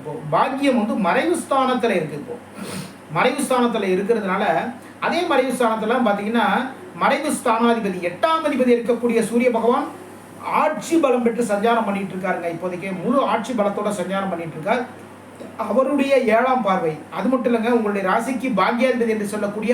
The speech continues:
புதன் பகவான், புதன் சூரியன் சேர்க்கை பெற்று எட்டாம் இடத்துல, எட்டாம் இடத்திலிருந்து அவங்களுடைய ஏழாம் பார்வை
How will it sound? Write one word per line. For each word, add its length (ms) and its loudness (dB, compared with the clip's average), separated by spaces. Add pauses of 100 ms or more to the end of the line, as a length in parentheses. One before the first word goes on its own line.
(120)
புதன் 280 2
பகவான், 320 2 (520)
புதன் 300 4 (100)
சூரியன் 420 2
சேர்க்கை 280 0
பெற்று 380 -4
எட்டாம் 280 0
இடத்துல, 280 -2 (580)
எட்டாம் 340 2
இடத்திலிருந்து 480 2 (120)
அவங்களுடைய 500 4 (800)
ஏழாம் 300 2
பார்வை 260 2